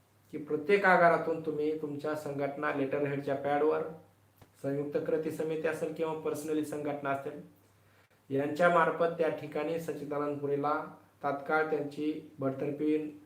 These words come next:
आदेश जो आहे समजा हे काढलेला, ते रद्द करून त्यांना कामावर रुजू करून घेण्याबाबत तुम्ही त्या ठिकाणी निवेदनं द्या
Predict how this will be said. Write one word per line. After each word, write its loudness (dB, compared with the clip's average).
आदेश 2
जो 2
आहे 4
समजा 0
हे -4
काढलेला, 0
ते 0
रद्द 2
करून 2
त्यांना 0
कामावर 2
रुजू 2
करून -2
घेण्याबाबत -4
तुम्ही -6
त्या -2
ठिकाणी -6
निवेदनं 0
द्या 0